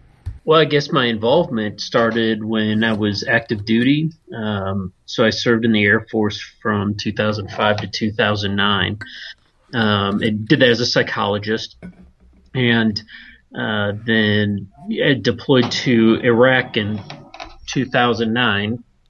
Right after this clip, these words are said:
Uh, and so that was, I think, it was during the deployment to Iraq that, um, I would say that my interest in military mental health and suicide, post-traumatic stress disorder really strengthened.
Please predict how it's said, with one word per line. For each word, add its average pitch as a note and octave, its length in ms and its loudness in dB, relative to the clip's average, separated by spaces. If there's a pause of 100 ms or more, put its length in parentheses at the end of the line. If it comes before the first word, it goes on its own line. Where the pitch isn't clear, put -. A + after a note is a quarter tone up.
(220)
Uh, G#2+ 320 -8 (560)
and A#2+ 280 0
so B2+ 360 4 (100)
that E3+ 280 2
was, D#3 160 -2
I B2+ 60 -2
think, B2 380 -10
it C#3 120 -10
was B2 180 -6
during D3+ 340 0
the A2+ 80 -6
deployment A2+ 640 -6
to - 160 -6
Iraq G#2+ 600 -2
that, G2+ 240 -4 (640)
um, G2 340 -10
I A2 80 -4
would A2+ 160 -2
say A2+ 200 0
that G#2 120 0
my G2+ 200 -2
interest G#2+ 560 -6
in G2 420 -4
military G#2+ 580 0
mental F#2 280 -2
health B2 420 2
and G#2 100 -4
suicide, G2+ 840 0
post-traumatic G#2 580 0
stress G#2 360 -4
disorder G2 500 -2
really G2+ 480 6
strengthened. F#2+ 800 0